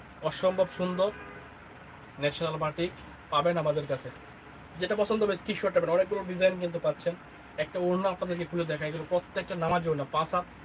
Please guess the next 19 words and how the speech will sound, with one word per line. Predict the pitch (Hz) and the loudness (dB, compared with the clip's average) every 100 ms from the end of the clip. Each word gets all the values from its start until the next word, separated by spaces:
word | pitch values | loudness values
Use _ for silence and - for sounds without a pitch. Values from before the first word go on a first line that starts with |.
| - - - - 165 | -18 -18 -18 -12 -2
আহ, | 156 160 | 2 2
একটা | 156 165 | 2 2
নামাজি | 165 175 175 | 4 4 6
ওড়না, | 170 160 196 214 - - - - - | 4 4 0 -4 -14 -16 -16 -16 -6
খুবই | 196 185 202 202 - | -2 6 4 4 -4
প্রিমিয়াম | 196 190 185 | 0 2 4
কোয়ালিটির | 180 170 165 | 4 4 4
বাটিক | 151 143 | 2 0
এগুলো। | 139 123 120 - - - - - - - - - - | -2 -4 -8 -10 -14 -14 -14 -14 -14 -12 -12 -10 -4
আপনি | 147 208 190 | 0 0 0
বিক্রি | - 214 | -4 4
করতে | 226 220 | 4 6
পারেন | 226 226 233 | 8 8 8
নাই, | 233 | 6
টেনশন | 202 - 202 | 6 2 -2
নাই, | 160 143 160 | -2 -4 -8
এগুলো | 175 180 175 | 0 4 4
আপনি | 185 | 2
চেঞ্জ | 180 | 0